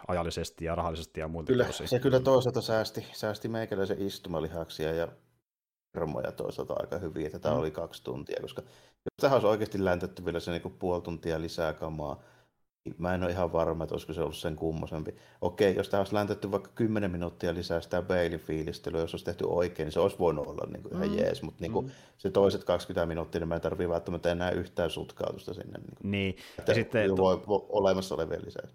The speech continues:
Speaker 1: ja toista miettii myös sitä, että kun tässä valmiiksi oli jo se vähän niinku ongelma, että onko liikaa kontrastia tän draaman ja, ö, komedian välillä, niin jos kumpaa katsoisi enemmän, niin olisi se kontrasti vielä isompi huonolla tavalla.
Speaker 2: Niin,
Speaker 1: Niin.
Speaker 2: niin, että ku-, kumpaa materiaalia siellä olisi ja minkä verran ja mitä sitten.
Speaker 1: Niin, niin, juurikin näin.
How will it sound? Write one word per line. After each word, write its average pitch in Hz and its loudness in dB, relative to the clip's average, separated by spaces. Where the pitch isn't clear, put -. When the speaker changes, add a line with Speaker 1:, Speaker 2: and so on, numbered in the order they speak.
Speaker 1:
ja 104 0
toista 120 4
miettii 117 2
myös 110 2
sitä, 127 4
että 98 0
kun 95 0
tässä 101 0
valmiiksi 135 2
oli 98 6
jo 92 4
se 92 0
vähän 95 2
niinku 95 -2
ongelma, 101 2
että 90 -2
onko 95 2
liikaa 101 2
kontrastia 101 0
tän 87 -2
draaman 95 2
ja, 95 -4
ö, 80 0
komedian 87 0
välillä, 90 2
niin - -14
jos - 0
kumpaa 127 4
katsoisi 98 2
enemmän, 85 0
niin 90 -2
olisi 95 0
se 98 2
kontrasti 104 0
vielä 107 4
isompi 87 0
huonolla 90 4
tavalla. 147 -6
Speaker 2:
Niin, 143 -2
Speaker 1:
Niin. 147 -6
Speaker 2:
niin, 110 2
että 123 -2
ku-, 120 0
kumpaa 113 6
materiaalia 90 0
siellä 90 0
olisi 87 0
ja 85 -2
minkä 85 -4
verran 82 -2
ja 82 0
mitä - -4
sitten. - -10
Speaker 1:
Niin, 85 -2
niin, 82 -4
juurikin 87 -2
näin. 82 -2